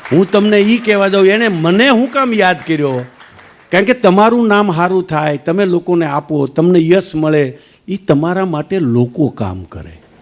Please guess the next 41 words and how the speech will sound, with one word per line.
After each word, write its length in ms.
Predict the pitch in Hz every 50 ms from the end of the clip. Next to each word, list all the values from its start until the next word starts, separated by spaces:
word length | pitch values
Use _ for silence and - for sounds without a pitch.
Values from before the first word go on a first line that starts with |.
| _ _ _ _ _ _ _ _ _ _ _ _ _ _ _
આવી 220 | - 123 147 165 180
શક્તિ 440 | 175 - 165 156 160 - - 190 180
તમને 320 | - 156 147 160 170 175
ક્યાંથી 440 | 170 - 151 135 139 147 - - 185
પણ 180 | 175 185 175
આઈડિયા 400 | 156 139 143 156 156 160 175 170
આપી 300 | 151 143 135 - 160 156
જાહે, 340 | 131 123 107 101 92 92 92 - _ _ _ _ _ _ _
તમારે 280 | 143 135 143 151 160 160
આઈડિયાની 500 | 123 117 135 139 151 160 156 160 165 160
જરૂર 280 | 131 127 131 143 160
નથી. 340 | 151 143 147 - 151 147 113
અમારા 220 | 98 107 127 139 135
ગોવિંદ 340 | 131 147 160 165 165 160
કાકા 280 | - 160 156 156 160 156
કે, 360 | - - 165 170 143 104 - _ _ _ _ _ _ _ _ _ _ _ _ _ _ _ _ _ _ _
ગોવિંદ 240 | 127 139 147 147 143
કાકાને 260 | 151 135 139 143 135
ઓળખતા 440 | 131 135 143 143 131 143 - 147 135
હશે 180 | 135 123 -
એટલે 180 | 135 - 135 143
કે 80 | 123 135
મારા 220 | 117 117 123 123
કાકા, 320 | 127 - 143 139 - 156
મારા 220 | 151 139 131 127 123
ગુરુ, 300 | 117 123 139 143 151 156
મારા, 420 | 147 127 123 127 135 131 131 127 - - - - _ _ -
મ, 360 | 107 113 117 120 120 120 117
અ, 40 | 117 120 117 120 117 117 117 120 120 113 110 110 110 110 107 107 101 101 - - -
રોલ 300 | - 107 139 147 156 156
મોડલ, 400 | 151 151 151 151 151 160 165 160 160 - - - _ _ -
જે 180 | 143 233 247
તમારે 320 | 240 240 190 180 175 160 156
કેવું 260 | - - 160 156 147
હોય, 80 | 139 127
વડીલ 340 | 127 143 151 151 151 143
જે 240 | 127 110 127 165 165
કેવું 220 | 131 120 156 151 139
હોય, 100 | 127 127
હરીફાઈ 380 | 156 175 175 175 170 165 147
મારા 340 | 127 123 113 104 95 92 87